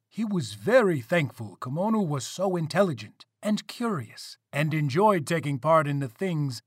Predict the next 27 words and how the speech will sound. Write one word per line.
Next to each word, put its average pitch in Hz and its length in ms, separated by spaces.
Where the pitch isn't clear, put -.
Niambi 135 560
himself 120 760
enjoyed. 143 680
However, 233 520
a 311 80
little 233 300
bit 156 140
of 135 140
space 120 440
might 123 260
be - 120
nice. - 540
Going 220 340
for 185 200
a 151 100
walk 123 460
one 165 340
early 165 300
morning 127 480
by 131 220
himself, 170 680
Niambi 196 540
left 165 380
before 160 360
Komonu 180 540
had 165 200
awoken. 220 420